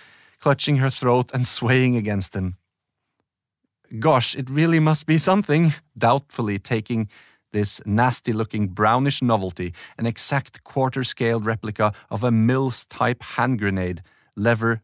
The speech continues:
pin, and everything, one of a series of patriotic candies put out before sugar was quite so scarce, and also including, he notices, peering into the jar,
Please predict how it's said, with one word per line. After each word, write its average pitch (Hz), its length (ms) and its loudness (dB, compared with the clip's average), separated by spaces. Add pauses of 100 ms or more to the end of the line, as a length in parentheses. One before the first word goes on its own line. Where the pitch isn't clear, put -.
pin, 113 400 0
and 107 140 -6
everything, 95 520 -4 (300)
one 120 160 -2
of 113 100 0
a 113 40 -4
series 127 640 -2
of 107 180 -10
patriotic 117 560 -6
candies 101 440 -2
put 113 220 -6
out 113 260 2 (100)
before 131 300 -2
sugar 135 380 -2
was 113 180 -4
quite 123 240 -4
so - 100 -8
scarce, 95 560 -6 (280)
and 107 260 -2
also 135 300 2
including, 101 560 -2
he 101 120 -10
notices, 92 520 -8 (220)
peering 117 340 0
into 107 200 -2
the 107 120 -4
jar, 104 340 4